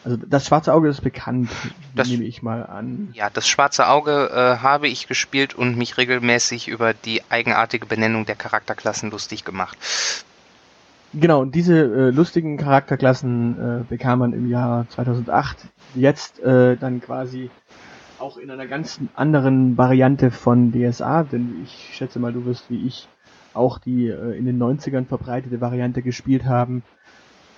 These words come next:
Speaker 1: Ähm, da gibt's ein ganz neues Regelwerk, ein ganz anderes Regelwerk quasi, ein überarbeitetes, und auf dem basiert dann auch das Schwarze Auge. Also es gab ja davor die, äh, Nordland-Trilogie, ähm,
Speaker 2: Mhm.
Speaker 1: Schicksalsklinge,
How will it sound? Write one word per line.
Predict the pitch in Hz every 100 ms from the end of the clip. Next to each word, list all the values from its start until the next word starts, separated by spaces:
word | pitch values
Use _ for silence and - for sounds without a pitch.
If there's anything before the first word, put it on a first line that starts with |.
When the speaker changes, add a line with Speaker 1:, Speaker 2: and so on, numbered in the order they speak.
| _ _ _ _
Speaker 1:
Ähm, | 143 143 143 135 - -
da | 135
gibt's | 151 165
ein | 139
ganz | 151 226
neues | 143 135 147
Regelwerk, | 165 170 160 147
ein |
ganz | 127 143
anderes | - 143 143 139 -
Regelwerk | 139 135 127 123
quasi, | 131 131 127
ein | 123
überarbeitetes, | 190 - - 131 127 123 120 -
und | 117 120 - - -
auf | 123
dem | - 143
basiert | 139 123 147 135
dann | 127
auch | 117 -
das | 123
Schwarze | - 120 - -
Auge. | 151 240 - -
Also | 127
es | -
gab | 120 123
ja |
davor | 117 - 131
die, | 123 120 117
äh, | - 123
Nordland-Trilogie, | 117 135 143 139 139 131 131 135 131 131
ähm, | - 117 117 117 120 117 - -
Speaker 2:
Mhm. | 113 113 202 -
Speaker 1:
Schicksalsklinge, | 170 160 151 - 147 143 139 135 135 131 123